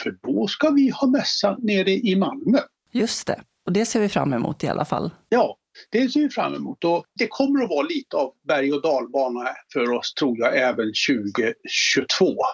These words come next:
Speaker 1: faktiskt. Jag tror inte covid bara kommer att försvinna. Men, eh, om vi nu har en, en hybridverksamhet med både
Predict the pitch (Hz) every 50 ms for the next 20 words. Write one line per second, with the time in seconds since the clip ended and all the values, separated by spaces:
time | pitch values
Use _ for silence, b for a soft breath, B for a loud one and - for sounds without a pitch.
0 | - - 143 127 - - - 143 131 - - 143 131 120 - 127 - - 156 143
1 | 127 139 131 117 - 131 123 113 110 - - 156 131 123 123 120 - - 139 -
2 | - 160 - - - - 123 - - - B B B B B B B 160 147 147
3 | 143 139 143 143 147 143 143 139 156 - 226 262 240 196 170 151 147 147 143 165
4 | 190 175 175 170 156 156 151 147 147 139 123 143 139 139 139 127 139 139 135 127
5 | - - - - 247 175 143 135 127 - - - 123 113 160 180 - - - -
6 | - 139 135 - 143 135 127 131 160 165 160 156